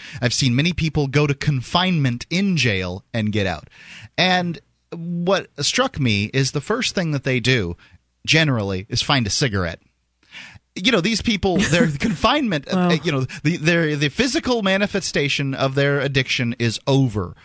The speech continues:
Speaker 2: Mm-hmm.
Speaker 1: by the end of their term, whatever it might be. And the first thing they do is go find that addictive substance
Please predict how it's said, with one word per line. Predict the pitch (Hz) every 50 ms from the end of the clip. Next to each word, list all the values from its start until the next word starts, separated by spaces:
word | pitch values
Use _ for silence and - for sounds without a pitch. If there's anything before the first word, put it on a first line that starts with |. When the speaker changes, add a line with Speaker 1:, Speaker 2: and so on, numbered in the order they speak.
| - - -
Speaker 2:
Mm-hmm. | 147 120 123
Speaker 1:
by | 123 123 131
the | 123 127 123 123
end | 123 135 135 127 123
of | 123 110
their | 120 113 110 113 110 107 - - _
term, | - - 143 131 120 110 101 101 104
whatever | 104 104 110 113 117 117
it | - -
might | 117 113 113 113 -
be. | - 104 95 82 80 - - - - - - - - -
And | 139 143 139
the | 123 127
first | - - - - 202 202 185 - - - -
thing | - - - - 196 185 175 170 165 156 147
they | 165 156 156 147 147
do | 139 131 127 151 151 135 104 87 82 - - - - - - -
is | 123 127 120
go | 113 - 139 147 160 170
find | - - - 175 156 151 143 139 135 131 127
that | 120 117 120 127 135 135
addictive | 131 127 117 131 - - - 135 113
substance | - - - 160 139 135 123 - - 117 101 98 98 -